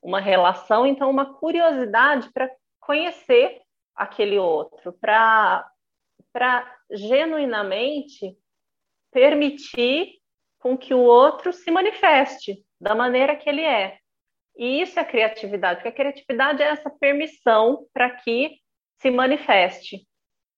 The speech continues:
É, a, o outro, é, a, aquilo que tá dentro da gente também é uma forma de, de, de se permitir, é, manifestar aquilo que tá dentro da gente pra transformar alguma coisa.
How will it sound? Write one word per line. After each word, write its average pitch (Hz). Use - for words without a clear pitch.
É, 165
a, -
o 185
outro, 285
é, 180
a, 185
aquilo -
que 233
tá 208
dentro 214
da 185
gente 202
também 185
é 240
uma 190
forma 190
de, 175
de, 180
de 190
se -
permitir, 226
é, 185
manifestar 208
aquilo 214
que -
tá 196
dentro 196
da 180
gente 202
pra 214
transformar 214
alguma 196
coisa. 208